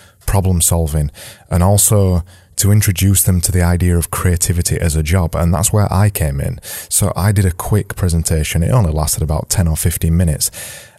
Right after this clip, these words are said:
And I got to introduce these kids to a load of job titles and kind of inspire them a little bit about creativity, because it always amazes me. I've, I've done a little bit of work with kids this age before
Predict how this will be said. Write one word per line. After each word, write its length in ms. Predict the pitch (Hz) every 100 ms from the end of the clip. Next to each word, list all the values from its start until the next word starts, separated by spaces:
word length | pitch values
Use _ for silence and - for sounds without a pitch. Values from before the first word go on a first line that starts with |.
| -
And 100 | 95
I 60 | 202
got 200 | 104 -
to 240 | 95 90 -
introduce 500 | 95 82 90 98 92
these 200 | 92 85
kids 440 | - 90 82 - - - - -
to 140 | - 92
a 20 |
load 300 | 90 92 95
of 140 | 87
job 320 | 82 87 82
titles 680 | - 82 80 - 82 82 73 -
and 320 | 82 80 80 - - - - _ _ _ _
kind 320 | - 92 95 92
of 100 | -
inspire 720 | 101 98 - - - 90 98
them 340 | 78 78 73 120
a 80 | 87
little 240 | 85 - 80
bit 240 | 85 60
about 260 | 78 76 69
creativity, 760 | - 80 - 82 80 - 69 - - - -
because 400 | 90 90 - - _ -
it 120 | 95
always 360 | 71 104 104 92
amazes 420 | 90 90 80 73
me. 140 | 73
I've, 380 | 67 78 - - -
I've 160 | 87
done 100 | 101
a 80 | 101
little 180 | 95 80
bit 120 | -
of 120 | 73
work 380 | 82 85 73 -
with 220 | 80 -
kids 300 | - 87 76
this 180 | 82 78
age 240 | 87 78 -
before 440 | - 90 76